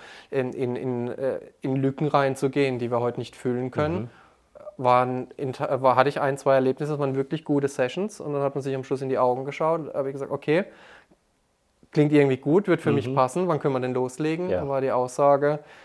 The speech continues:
Speaker 1: „Ja, ich habe ja gar keine Leute, äh, reden wir
Speaker 2: Mhm.
Speaker 1: mal in sechs bis neun Monaten“, weil im Moment ist es ja ganz schwierig.
Speaker 2: <laughs> Ja.
Speaker 1: Ähm, ähm, und da, da fragt man sich
Speaker 2: Ja.
Speaker 1: schon, ähm, was das soll. Da fühlt man
Speaker 2: Ja.
Speaker 1: sich ein Stück weit auch veräppelt.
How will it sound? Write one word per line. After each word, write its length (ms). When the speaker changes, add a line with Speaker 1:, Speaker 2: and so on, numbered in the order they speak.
Speaker 1:
„Ja, 220
ich 100
habe 160
ja 80
gar 140
keine 220
Leute, 520
äh, 60
reden 360
wir 40
Speaker 2:
Mhm. 60
Speaker 1:
mal 140
in 60
sechs 240
bis 160
neun 240
Monaten“, 280
weil 120
im 60
Moment 260
ist 80
es 120
ja 80
ganz 280
schwierig. 400
Speaker 2:
<laughs> 160
Ja. 140
Speaker 1:
Ähm, 260
ähm, 380
und 260
da, 200
da 120
fragt 420
man 80
sich 200
Speaker 2:
Ja. 100
Speaker 1:
schon, 340
ähm, 400
was 300
das 140
soll. 140
Da 60
fühlt 200
man 80
Speaker 2:
Ja. 60
Speaker 1:
sich 100
ein 40
Stück 200
weit 100
auch 100
veräppelt. 480